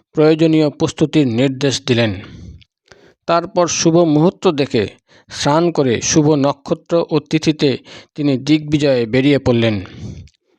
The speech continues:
ব্রাহ্মণেরা তাকে আশীর্বাদ জানালেন। রথের ঘর ঘর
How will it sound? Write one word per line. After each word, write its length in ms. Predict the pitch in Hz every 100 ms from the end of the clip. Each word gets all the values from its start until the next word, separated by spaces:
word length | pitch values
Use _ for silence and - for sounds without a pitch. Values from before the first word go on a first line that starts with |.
| -
ব্রাহ্মণেরা 800 | 143 165 190 214 190 151 110 - _ _ _
তাকে 240 | 147 135 139
আশীর্বাদ 520 | 131 - 165 160 156
জানালেন। 500 | 123 131 131 123 110 107 - _ _ - -
রথের 360 | 131 - 143 135
ঘর 240 | 131 143
ঘর 260 | 135 143